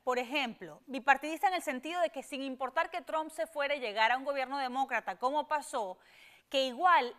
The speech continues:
el Senado y la Cámara de Representantes estuvieran coordinados en las políticas hacia Venezuela.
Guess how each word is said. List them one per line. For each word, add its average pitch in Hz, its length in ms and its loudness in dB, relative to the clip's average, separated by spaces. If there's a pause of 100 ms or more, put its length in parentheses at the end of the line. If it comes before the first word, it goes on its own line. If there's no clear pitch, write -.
el 247 160 -6
Senado 247 680 0
y 233 40 -2
la 226 120 0
Cámara 320 320 0
de 277 80 2
Representantes 220 1000 -4 (200)
estuvieran 330 500 -2
coordinados 240 1040 0
en 240 120 -8
las 226 100 -8
políticas 247 540 -4
hacia 202 240 -4
Venezuela. 170 520 -14